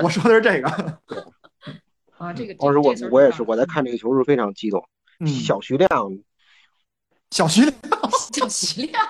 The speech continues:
Speaker 2: 真的很漂亮，很漂亮。然后，
Speaker 1: 嗯。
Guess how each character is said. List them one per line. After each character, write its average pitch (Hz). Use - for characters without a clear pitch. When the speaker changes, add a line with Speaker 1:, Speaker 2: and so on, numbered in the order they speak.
Speaker 2:
真 180
的 135
很 127
漂 151
亮， 113
很 -
漂 117
亮。 110
然 139
后， 190
Speaker 1:
嗯。 -